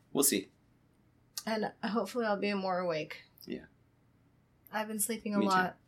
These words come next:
Speaker 1: Me too.
Speaker 2: lately because of this sickness.
Speaker 1: Um, but yeah, I guess we'll, we'll wrap it up. If,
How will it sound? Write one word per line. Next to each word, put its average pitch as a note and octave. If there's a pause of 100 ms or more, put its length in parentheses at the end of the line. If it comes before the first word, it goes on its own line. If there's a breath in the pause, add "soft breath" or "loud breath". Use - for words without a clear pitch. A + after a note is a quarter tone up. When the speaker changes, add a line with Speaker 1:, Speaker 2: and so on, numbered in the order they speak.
(100)
Speaker 1:
Me G3
too. -
Speaker 2:
lately G3+ (1160 soft breath)
because F#3
of F3+
this - (600)
sickness. - (1600 soft breath)
Speaker 1:
Um, C3+ (760)
but C3
yeah, D3 (120)
I B2
guess C3
we'll, A#2+
we'll A#2
wrap A#2+
it A#2
up. C#3 (240)
If, -